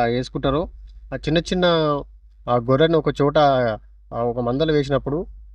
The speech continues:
ఆ, రాత్రి ఆరు కుక్కలు దాడి చేయడంతోటి అవి మృతి చెందాయి. వీటికి, ఆ, మా గొర్రెల కాపర్లు కూడా బాగా ఆవేదన వ్యక్తం చేస్తున్నారు. వాళ్ళు నష్టపరిహారం ప్రభుత్వం ఆదుకోవాలని డిమాండ్ చేస్తున్నారు. ఆ, బతుకు మొత్తం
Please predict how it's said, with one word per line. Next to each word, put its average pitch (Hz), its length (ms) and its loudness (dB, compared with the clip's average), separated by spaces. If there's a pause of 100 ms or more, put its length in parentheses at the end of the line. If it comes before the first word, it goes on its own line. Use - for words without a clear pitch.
(160)
ఆ, 123 140 2
రాత్రి 131 460 2 (360)
ఆరు 147 480 4
కుక్కలు 165 480 -2 (340)
దాడి 131 300 4
చేయడంతోటి 147 560 -2
అవి 147 100 2
మృతి 131 260 -2
చెందాయి. 127 300 0 (400)
వీటికి, 135 340 0
ఆ, 120 180 6
మా 117 140 0
గొర్రెల 127 340 2
కాపర్లు 147 340 2
కూడా 151 120 0
బాగా 131 440 0 (500)
ఆవేదన 139 400 4
వ్యక్తం 131 340 -2
చేస్తున్నారు. 131 340 -2
వాళ్ళు 135 180 2
నష్టపరిహారం 131 580 0 (580)
ప్రభుత్వం 120 360 0
ఆదుకోవాలని 123 500 4
డిమాండ్ 117 320 2
చేస్తున్నారు. 135 400 -6
ఆ, 123 280 0
బతుకు 135 260 2
మొత్తం 170 340 -2